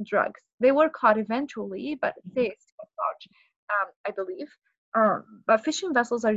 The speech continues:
used more and more as a factor of crime for, for illicit drug trade at sea because it's less risky. And again, just the fact that we're not considering that illegal fishing is a crime is really dangerous here, because when,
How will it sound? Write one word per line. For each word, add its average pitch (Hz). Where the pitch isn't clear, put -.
used 208
more 233
and 240
more 214
as 208
a 202
factor 214
of 185
crime 202
for, 185
for 196
illicit 220
drug 214
trade 175
at 202
sea 190
because 214
it's -
less 247
risky. 214
And 226
again, 233
just -
the 247
fact 285
that 226
we're 247
not 269
considering 233
that 208
illegal 226
fishing 226
is 202
a 214
crime 220
is 208
really 254
dangerous 247
here, 185
because 214
when, 294